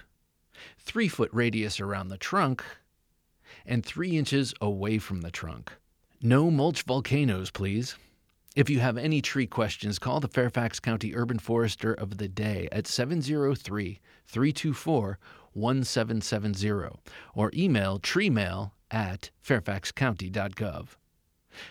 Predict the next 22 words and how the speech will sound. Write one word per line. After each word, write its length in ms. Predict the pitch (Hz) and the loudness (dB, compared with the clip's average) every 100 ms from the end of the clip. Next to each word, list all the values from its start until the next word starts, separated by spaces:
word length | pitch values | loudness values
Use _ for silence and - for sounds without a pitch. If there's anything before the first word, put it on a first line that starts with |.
| - | -4
A 100 | 127 | -4
tree 320 | - 156 190 | 0 0 0
basic 460 | 120 123 131 - 92 | 0 2 2 0 -2
booklet 500 | 90 127 - 92 - | 0 0 0 -6 -2
is 180 | 107 104 | -2 -2
free 340 | - 175 131 | -2 2 2
and 120 | 104 110 | 2 0
available 520 | 113 123 101 92 101 | 2 2 0 -2 -4
in 100 | 104 | -4
six 320 | - 110 - | -4 -6 -2
languages. 640 | 110 104 92 67 53 50 - _ _ _ - _ | 0 0 -4 -10 -12 -14 -18 _ _ _ -20 _
Call 220 | - 104 | -2 -2
seven 360 | 90 135 135 156 | 0 0 0 0
zero 320 | 139 151 160 | 0 2 2
three, 460 | - 113 101 92 92 _ _ | 0 -4 -6 -6 -10 _ _
three 280 | - 127 151 | -4 0 0
two 280 | - 160 156 | 0 -4 -4
four, 500 | - 110 87 78 92 - | -2 -2 -2 -6 -10 -8
one 340 | 107 110 127 | -2 2 2
seven 500 | - 135 104 101 101 - | 2 0 2 0 -4 -6
seven 380 | - 104 127 | -4 -2 -2
zero 460 | 117 127 120 92 95 | 0 0 0 -2 -10